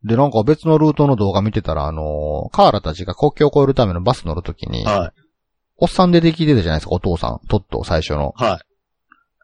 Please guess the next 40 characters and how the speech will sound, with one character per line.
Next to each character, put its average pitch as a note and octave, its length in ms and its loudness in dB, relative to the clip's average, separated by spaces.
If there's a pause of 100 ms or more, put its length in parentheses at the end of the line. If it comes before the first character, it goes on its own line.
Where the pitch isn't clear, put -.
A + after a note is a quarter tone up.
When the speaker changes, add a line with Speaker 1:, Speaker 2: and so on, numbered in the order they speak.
(220)
Speaker 1:
ア A#2 80 2
リ G#2+ 80 2
ス F#2+ 140 -4
の D2+ 280 0
お - 40 -2 (220)
父 D#2+ 160 0
さ - 120 -6
ん D#2 80 -4
が。 G2 80 -2
Speaker 2:
は E2+ 60 2
い。 E2 40 -6
は - 60 -16
い。 - 20 -20 (680)
Speaker 1:
俺、 F#3 440 4 (120)
最 F3 240 2
初 F#3+ 100 4
の F#3+ 140 4 (260)
時 A3+ 220 0
に、 G2+ 220 0 (500)
お G#3+ 60 2
っ - 20 4
さ - 160 2
ん G3+ 40 -2
殺 B3 200 4
し - 60 -4
て A3 140 4
も G3+ 140 4
う - 40 2
た B1 120 -2
ん - 20 -6
で - 60 -12
す - 60 -16
ね。 F#2+ 140 -6
Speaker 2:
<laughs> - 1900 -4
え、 F3+ 60 -4
じ D#3 60 -6
ゃ - 20 -4
あ - 20 -4
自 C3 200 -6
分 F3 160 -2